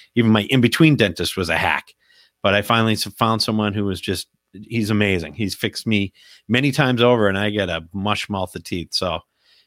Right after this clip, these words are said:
that, that experience that Kirk went through is, is very troubling.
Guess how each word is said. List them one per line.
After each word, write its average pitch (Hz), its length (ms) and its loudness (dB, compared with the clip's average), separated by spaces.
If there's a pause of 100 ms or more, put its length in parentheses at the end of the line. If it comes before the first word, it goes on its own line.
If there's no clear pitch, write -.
(120)
that, 113 300 -2
that 131 160 4
experience 147 540 2
that 107 140 0 (600)
Kirk 123 320 -2
went 110 180 -2
through 107 460 0
is, 98 640 -2 (760)
is 110 160 -2
very 113 300 2
troubling. 117 640 0